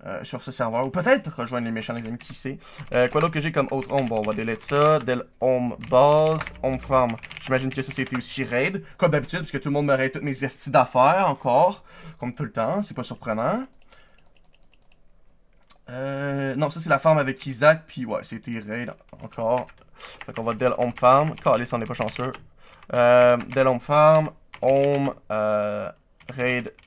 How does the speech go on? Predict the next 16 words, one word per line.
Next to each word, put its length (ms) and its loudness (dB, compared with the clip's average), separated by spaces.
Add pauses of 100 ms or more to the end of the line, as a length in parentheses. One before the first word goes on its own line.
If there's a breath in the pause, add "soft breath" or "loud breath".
(100)
top. 320 -2 (720 loud breath)
Ah 100 0
oui, 80 -2
ça 80 -10
c'était 200 0
un 160 4
pillage 380 -2
qu'on 160 -4
avait 160 -4
trouvé 320 -4
avec, 360 -6
euh, 340 -6 (600 soft breath)
avec 240 -10
le, 80 -10
justement 400 -2
la, 440 0